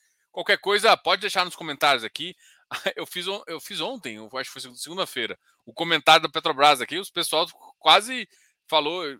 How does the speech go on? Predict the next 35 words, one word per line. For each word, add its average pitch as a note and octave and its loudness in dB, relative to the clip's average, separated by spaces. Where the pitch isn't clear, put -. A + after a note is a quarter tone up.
me, D3+ -8
me D3+ -14
tirou C#3 -6
minha F3+ 0
carteirinha F3 4
de F3 -8
liberal F3+ 4
aqui, F#2 -14
já F#2+ -18
quase C3 -2
brincou D3+ -10
assim: A#2 -10
"Você - 4
não E4+ 2
merece D4 6
mais C#4+ 2
a C4+ 4
carteirinha C4+ 2
de C4 -8
liberal, A#3+ 4
você - -6
quer D#4+ 4
mexer D#4 0
na D4+ 2
Petrobras?" B3+ 0
Não, B3 -8
não G3+ -12
foi B3+ -8
exa-, F#3+ 2
não G3 -12
foi A3+ -10
isso A3+ -8
que - -18
eu G3+ -18
falei. C#3+ -4